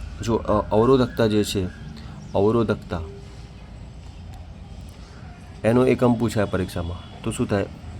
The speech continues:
ઓમ into મીટર થાય. ક્લિયર છે?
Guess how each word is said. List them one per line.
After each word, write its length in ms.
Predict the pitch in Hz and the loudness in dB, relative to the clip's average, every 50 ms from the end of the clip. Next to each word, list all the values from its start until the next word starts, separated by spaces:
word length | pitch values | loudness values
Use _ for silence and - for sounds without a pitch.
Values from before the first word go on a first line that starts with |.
| - - - - - - - | -12 -12 -14 -14 -12 -4 0
ઓમ 300 | 107 113 120 127 127 123 | 4 6 6 6 6 6
into 360 | - 104 113 110 107 110 117 | 4 4 2 2 4 2 2
મીટર 360 | 113 107 104 98 95 98 92 87 | 4 4 4 2 2 0 0 0
થાય. 180 | - - 87 82 - - - - - - - - - - - - - - - - - - - - - - - - - - - - - - - - - - - - - - - - - | -4 -6 -8 -8 -10 -12 -14 -16 -16 -16 -16 -18 -16 -18 -18 -16 -18 -18 -18 -18 -18 -16 -16 -18 -18 -18 -18 -16 -16 -16 -16 -16 -14 -14 -14 -14 -14 -12 -12 -12 -12 -12 -12 -10 -4
ક્લિયર 260 | 104 104 113 113 113 | 0 2 2 2 2
છે? 140 | 113 123 123 | 0 -2 -8